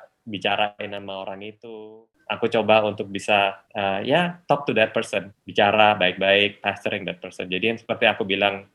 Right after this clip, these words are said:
eh, di awal, tugas aku sih lebih banyak people management, lebih dari event, lebih dari program. Jadi aku lebih banyak caring for the people,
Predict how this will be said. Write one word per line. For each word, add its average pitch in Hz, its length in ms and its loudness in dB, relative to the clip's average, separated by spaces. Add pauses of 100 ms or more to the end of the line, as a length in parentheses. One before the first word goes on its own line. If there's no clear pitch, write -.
(120)
eh, 98 160 0
di 110 160 4
awal, 120 400 6
tugas 104 240 2
aku 110 320 -4
sih 156 160 -4
lebih 110 400 -2 (320)
banyak 104 320 4
people 117 240 -2
management, 110 760 0
lebih 110 320 2
dari 107 400 0 (320)
event, 101 400 4 (320)
lebih 110 240 -2
dari 110 240 2
program. 104 480 0
Jadi 98 320 -4
aku 107 320 -4
lebih 95 160 -4
banyak 98 480 -2
caring 120 400 4
for 110 160 0
the 101 80 -6
people, 107 560 -2